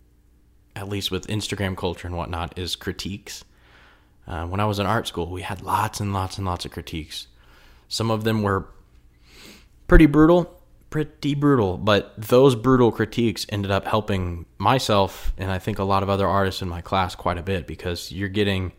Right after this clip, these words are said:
pretty direct feedback on, on the communication of your work, how it's received, and you're getting a lot of eyes and minds on your work.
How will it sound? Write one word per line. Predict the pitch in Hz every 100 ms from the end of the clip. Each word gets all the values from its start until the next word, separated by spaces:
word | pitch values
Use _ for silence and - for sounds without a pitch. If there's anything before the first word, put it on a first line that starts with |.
| _ - - - - - _ -
pretty | 143 120
direct | 101 104 104 -
feedback | - 104 98 92 92
on, | 87 87 87
on | 90 90 85
the | 92
communication | - 107 98 95 123 127 - 110
of | 104
your | 101
work, | 98 98 92
how | - 101 101
it's | 95 92
received, | 92 - 101 95 95 87 -
and | 87 85 85
you're | 87
getting | 92 104 101
a |
lot | 101 101 101
of | 95
eyes | - 92 98 98 95
and | 92
minds | 92 98 95 90
on | 92 90
your | 87
work. | 82 87 -